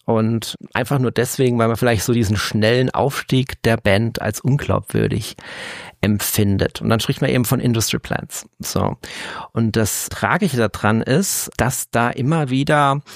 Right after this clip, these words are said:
Frauenbands offenbar betroffen sind, wie ich mich jetzt mit durch so ein paar YouTube-Videos, Textquellen und TikTok-Videos tatsächlich mal informiert habe. Also quasi meine Tagesschau <laughs> für, für die Freizeit. Und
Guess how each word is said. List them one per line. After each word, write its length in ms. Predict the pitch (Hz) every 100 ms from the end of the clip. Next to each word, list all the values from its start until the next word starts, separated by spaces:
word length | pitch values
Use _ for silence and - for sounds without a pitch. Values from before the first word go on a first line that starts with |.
| - - - _ _
Frauenbands 960 | - - - 110 240 185 95 85 92
offenbar 500 | 92 95 107 95 90
betroffen 640 | 95 - - - 92 - 120
sind, 400 | - 123 156 151
wie 100 | 117
ich 160 | 113
mich 160 | 127 110
jetzt 220 | 123 -
mit 140 | 127 -
durch 160 | 113
so 120 | -
ein 100 | 113
paar 200 | - 120
YouTube-Videos, 880 | 120 143 - 135 139 139 135 131 -
Textquellen 920 | - 110 - - - 127 123 127 127 127
und 560 | - 107 107 107 107 - - - - - - -
TikTok-Videos 720 | - - 151 110 - 123 123
tatsächlich 480 | - 110 110 123 131
mal 220 | 120 117
informiert 500 | 117 - 104 127 185
habe. 220 | 123 -
Also 320 | - 104 110 107
quasi 360 | - 107 110
meine 260 | 110 107 107
Tagesschau 720 | - 110 127 151 - - 131 151
<laughs> 80 | -
für, 340 | - 120 113 - _ - 143 _ - 214 175 -
für 220 | - 127
die 100 | 117
Freizeit. 720 | - 107 143 - 113 123 185 - - - - - -
Und 560 | 123 117 113 120 110